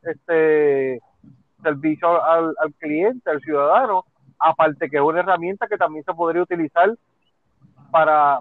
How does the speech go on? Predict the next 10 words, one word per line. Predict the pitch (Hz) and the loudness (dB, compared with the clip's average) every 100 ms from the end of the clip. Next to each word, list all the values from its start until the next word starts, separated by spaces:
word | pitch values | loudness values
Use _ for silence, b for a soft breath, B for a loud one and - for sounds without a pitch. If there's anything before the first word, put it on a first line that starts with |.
| - | 0
para | 151 143 143 | 0 2 2
la, | 143 139 135 131 127 | 4 2 2 0 -4
la | 139 139 | -2 -2
transparencia | 147 151 143 143 139 143 180 - 202 | -2 -6 -2 -2 0 0 -2 0 0
de, | 190 | 2
lo-, | 180 156 | 0 -2
de | 156 160 | -2 -2
los | 160 | -2
procesos, | 165 151 165 165 190 190 175 | -4 -4 -4 -4 0 0 -2
este, | - 185 170 165 160 147 | -6 -8 -6 -4 -4 -6